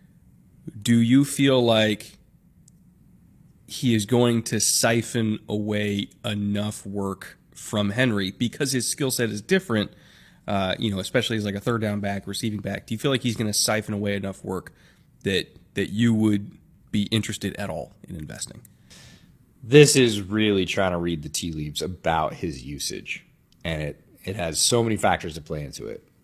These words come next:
Speaker 2: Is this gonna be the year? I know we say this every year. Sorry. Is this gonna be the year that Derrick Henry slows down a little bit? We've been saying it for four years. He hasn't really slowed down. So who knows? Maybe. If it's not,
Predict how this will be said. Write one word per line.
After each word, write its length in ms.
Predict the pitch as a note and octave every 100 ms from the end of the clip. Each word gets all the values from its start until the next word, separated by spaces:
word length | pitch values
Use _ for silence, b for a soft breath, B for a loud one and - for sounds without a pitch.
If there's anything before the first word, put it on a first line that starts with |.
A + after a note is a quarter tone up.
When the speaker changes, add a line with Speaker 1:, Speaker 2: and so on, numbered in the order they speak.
| _ _ _ _
Speaker 2:
Is 300 | - A#2 A2
this 260 | G#2 A#2+ -
gonna 240 | G#2+ A2+
be 200 | A2+ B2
the 80 | B2
year? 260 | A#2 F#2 E2+
I 100 | F#2
know 160 | F#2+ D#2
we 120 | E2+
say 200 | - C#2+
this 180 | D#2+ -
every 240 | D#2+ E2+
year. 220 | D#2 C2+
Sorry. 500 | C#2 - E2 D2 C#2 B B -
Is 220 | C3 C#3+
this 180 | D3 D3
gonna 220 | E3+ F#3
be 120 | F3
the 100 | F#3
year 360 | E3+ C3+ B2 B2
that 200 | B2 G#2
Derrick 380 | A2 G#2+ - A#2
Henry 320 | A2+ A2 A2+
slows 440 | G#2+ - F2+ A#2+ A#2
down 260 | A2 G#2
a 40 | G#2
little 180 | G#2 G2+
bit? 360 | G2 G2 - B B -
We've 100 | F#2
been 80 | F2+
saying 220 | F2 F2+
it 60 | F2+
for 100 | G2
four 240 | F2 E2
years. 260 | D#2+ D#2+ D#2+
He 100 | D2+
hasn't 300 | F2 E2 D#2
really 200 | D2 D#2
slowed 340 | - D#2 D2
down. 320 | C#2 D2 C#2+ - b b -
So 340 | F#2+ D#2+ D2+ - _ _ -
who 100 | C#3
knows? 400 | G3+ C#3+ D2 - -
Maybe. 520 | G#2+ D#3 A2+ F#2 F#2+ b b _ _
If 240 | E3 G3+ G3+
it's 260 | E3 -
not, 440 | B2 C#3+ A#2 F#2